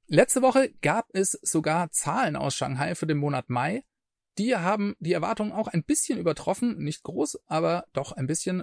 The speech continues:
Dreiunddreißigtausendfünfhundertvierundvierzig Fahrzeuge wurden im Mai in Shanghai hergestellt.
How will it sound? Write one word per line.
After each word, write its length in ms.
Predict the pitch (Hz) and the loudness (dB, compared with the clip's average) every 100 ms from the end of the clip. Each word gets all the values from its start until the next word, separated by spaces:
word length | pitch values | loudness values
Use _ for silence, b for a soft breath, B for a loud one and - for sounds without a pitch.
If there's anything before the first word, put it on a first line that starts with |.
| - | -2
Dreiunddreißigtausendfünfhundertvierundvierzig 1900 | 160 220 196 196 185 185 185 180 - 185 180 165 - 170 160 214 - 156 - | 0 2 4 2 2 0 2 0 -2 -2 0 -2 0 -2 0 -2 -2 -4 -2
Fahrzeuge 560 | 131 127 - 131 135 131 | -4 -4 -4 -4 -2 -2
wurden 180 | 135 | -2
im 140 | 139 127 | -2 -2
Mai 240 | 127 151 | 0 -2
in 380 | - 190 151 147 | -2 -2 -2 -2
Shanghai 600 | - - 131 127 135 127 117 | -8 -8 -6 -6 -6 -4 -2
hergestellt. 760 | 139 180 175 - 135 135 | 0 2 0 0 2 2